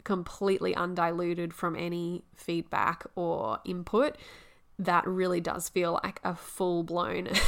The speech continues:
manifestor creation, um, to just bring that to life. Because one of the things with manifestors as well is that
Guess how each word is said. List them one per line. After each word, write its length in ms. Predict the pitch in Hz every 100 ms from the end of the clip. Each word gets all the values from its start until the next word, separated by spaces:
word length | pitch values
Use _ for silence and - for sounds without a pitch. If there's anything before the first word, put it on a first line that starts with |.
| 311 - 262 - 269
manifestor 1080 | 214 247 - 226 - - 233 220 - 202 -
creation, 720 | - 165 - 196 - 233 359 - - - - - -
um, 480 | 196 180 180 180 -
to 140 | - 196
just 320 | 175 175 -
bring 220 | 165 160
that 180 | - -
to 120 | -
life. 420 | - - - 180 - - - -
Because 440 | 202 214 190 185 -
one 200 | 190 214
of 80 | 254
the 80 | 220
things 300 | 190 190 180
with 220 | 175 -
manifestors 640 | 185 214 208 190 - 175
as 160 | 175 165
well 200 | 190 185
is 160 | 175 -
that 240 | 170